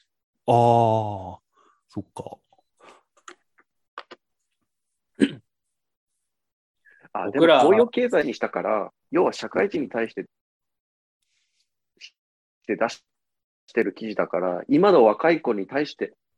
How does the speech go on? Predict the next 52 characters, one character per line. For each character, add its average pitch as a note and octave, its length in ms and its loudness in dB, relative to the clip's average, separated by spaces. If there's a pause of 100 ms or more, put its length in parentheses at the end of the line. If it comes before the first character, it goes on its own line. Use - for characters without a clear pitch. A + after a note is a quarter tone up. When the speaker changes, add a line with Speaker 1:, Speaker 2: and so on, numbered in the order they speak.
(120)
Speaker 2:
こ - 120 2
う C#3+ 60 6
い D#3 60 8
う D#3 40 6
子 E3 120 0
で F#3+ 100 2
す D3 140 -4
よ D3+ 140 -2
っ - 180 -20
て - 80 -10
い G2 80 -6
う G2 40 -6
記 - 120 -20
事 - 80 -16
で - 100 -14
す - 140 -20
も - 120 -20
ん - 80 -10
ね。 A#2+ 140 -10
Speaker 1:
ち-、 - 240 -8
ち - 160 -2
な A3+ 100 6
み C4+ 140 6
に、 A#3 320 4 (560)
カ G3+ 140 2
シ - 100 -6
君 B2 200 2
は G2 100 2
そ - 120 -6
の G2+ 120 -4
香 A#3+ 280 -2
港 A#2 300 2 (400)
に F#3 320 0
い D3 60 0
る C3 420 -2
若 B2+ 240 -4
者 A2+ 240 -4
と - 160 -2
日 A#2+ 140 -2
本 C#3+ 200 0
人 B2+ 240 -2
で F#2 120 -6
差 - 200 -2
が G#2 140 2
あ G#2 40 2
る F#2+ 100 -6
と - 100 -12
思 E2 220 -10
う？ D2+ 60 -20 (2250)
Speaker 2:
う A#2+ 60 -6
ー A#2+ 240 -2
ん A#2 40 -12